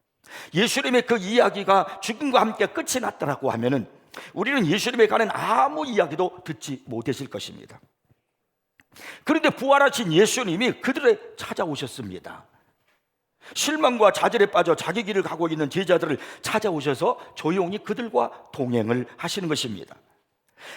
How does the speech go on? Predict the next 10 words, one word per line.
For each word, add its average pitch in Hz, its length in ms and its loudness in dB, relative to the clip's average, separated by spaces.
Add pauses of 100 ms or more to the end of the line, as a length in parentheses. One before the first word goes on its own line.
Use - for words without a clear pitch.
(140)
제자들이 240 600 4
예수님을 226 540 2
이렇게 220 240 4
찾아간 254 400 0
것이 233 200 0
아닙니다. 131 600 0 (240)
예수님께서 240 800 0
그들을 202 640 0
찾아오신 202 500 -2
것입니다. 113 540 -2